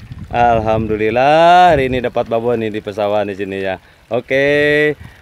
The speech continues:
Ya, terima kasih buat semuanya, eh, eh, yang udah bergabung dengan kami. <laughs> Ini ada babonnya juga. Alhamdulillah,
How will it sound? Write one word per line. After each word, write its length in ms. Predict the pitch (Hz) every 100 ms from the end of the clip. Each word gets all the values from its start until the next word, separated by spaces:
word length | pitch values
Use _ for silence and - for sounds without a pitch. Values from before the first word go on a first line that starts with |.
| _ -
Ya, 320 | 117 123 139
terima 240 | 135 123
kasih 480 | 131 131 123 151 165
buat 480 | 135 135 131 131 127
semuanya, 800 | 143 135 135 131 139 151 180 180 - - - -
eh, 40 |
eh, 320 | 127 135 139 151 139
yang 160 | 131
udah 720 | 123 127 123 127 123 123 123 117 - - - -
bergabung 440 | 113 110 120 135
dengan 240 | 123 127 127
kami. 540 | 123 120 139 160 175
<laughs> 160 | 139 165
Ini 240 | 139 139
ada 240 | 127 120 123
babonnya 480 | 127 120 127 127 123
juga. 400 | 113 127 160 - - - - - -
Alhamdulillah, 960 | 120 127 120 117 120 117 120 147 170